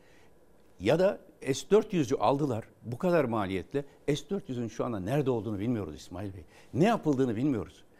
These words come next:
S dört yüzü bize bir, iki buçuk milyarlık bir kaynak heba edildi. F otuz beşten çıkıldı. Şimdi Türkiye Cumhuriyeti Cumhurbaşkanı F otuz beş gibi Türkiye'nin lojistik olarak, altyapı ve yedek parça olarak içinde olduğu bir sistemden çıktıktan sonra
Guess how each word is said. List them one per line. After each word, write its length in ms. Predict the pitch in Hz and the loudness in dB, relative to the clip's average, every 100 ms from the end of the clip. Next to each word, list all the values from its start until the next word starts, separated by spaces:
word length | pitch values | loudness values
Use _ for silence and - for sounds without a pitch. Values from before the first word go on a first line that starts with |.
| - - | -20 -2
S 280 | 165 180 - | 0 0 6
dört 240 | 208 214 156 | 6 6 2
yüzü 340 | 120 120 92 80 - _ - | 0 -2 -4 -8 -18 _ -4
bize 240 | 113 98 | -2 -2
bir, 100 | 123 117 - | -4 -8 -10
iki 200 | 110 139 | -4 -4
buçuk 240 | 117 - | -4 -8
milyarlık 500 | 113 110 104 98 - | -4 0 0 -2 -6
bir 60 | 98 | -8
kaynak 360 | 110 98 85 | -4 -4 -6
heba 260 | 80 117 156 | -2 2 2
edildi. 380 | 170 170 170 185 - - - | 2 -2 -2 -4 -10 -10 -4
F 120 | 123 | -2
otuz 300 | 135 131 135 | -2 -4 -2
beşten 320 | 151 147 220 247 | -2 0 -2 -4
çıkıldı. 500 | 226 - 190 214 - - - - | -4 -4 0 0 -2 -14 -20 -6
Şimdi 360 | - 240 190 | -2 0 0
Türkiye 360 | - 233 214 175 | -2 -2 0 0
Cumhuriyeti 400 | 190 185 170 123 | 2 2 0 2
Cumhurbaşkanı 720 | 147 214 175 120 - 95 - - - - - | 4 4 4 2 -4 -8 -8 -16 -20 -20 4
F 120 | 175 214 | 4 6
otuz 340 | 139 - 165 | 2 0 0
beş 240 | 170 165 - | 2 0 -2
gibi 360 | 170 143 131 - | 0 2 2 -2
Türkiye'nin 540 | - 190 185 185 180 123 | -2 -2 2 4 4 6
lojistik 480 | 170 156 - 233 160 | 4 4 0 -2 0
olarak, 280 | 110 87 - - - _ - - - - | 0 -2 -8 -18 -20 _ -20 -20 -8 2
altyapı 500 | 170 170 185 185 190 | 4 4 0 2 4
ve 60 | 156 | 6
yedek 320 | 156 202 190 | 6 4 4
parça 300 | 151 - 139 | 2 4 2
olarak 260 | 135 120 | 2 2
içinde 320 | 131 - 151 233 | -2 0 4 6
olduğu 380 | 196 131 113 | 6 4 0
bir 220 | 107 98 - | 0 -4 -6
sistemden 580 | - 127 - 127 113 104 | -6 -4 -2 -2 0 -2
çıktıktan 520 | - - 165 190 190 | -6 -8 -4 0 0
sonra 340 | - 190 185 | 0 0 0